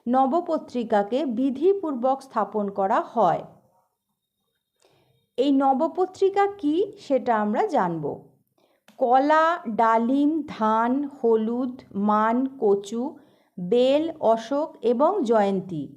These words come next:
এই নয়টি গাছের সমষ্টিই হলো নবপত্রিকা। প্রতিটি গাছেরই একজন অধিষ্ঠাত্রী দেবী আছেন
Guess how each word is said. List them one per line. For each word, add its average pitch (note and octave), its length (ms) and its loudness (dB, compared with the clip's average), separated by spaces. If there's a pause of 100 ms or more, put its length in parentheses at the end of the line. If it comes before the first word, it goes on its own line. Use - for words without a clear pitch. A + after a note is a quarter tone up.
(220)
এই E4 280 0
নয়টি A#3+ 480 -2
গাছের G3+ 460 -2
সমষ্টিই G#3+ 760 -4
হলো G#3+ 480 -2
নবপত্রিকা। G#3 1000 -2 (600)
প্রতিটি F#4 540 0
গাছেরই B3 800 0
একজন A3 560 -2
অধিষ্ঠাত্রী D#4 840 -2
দেবী A3 420 0
আছেন F3 600 -4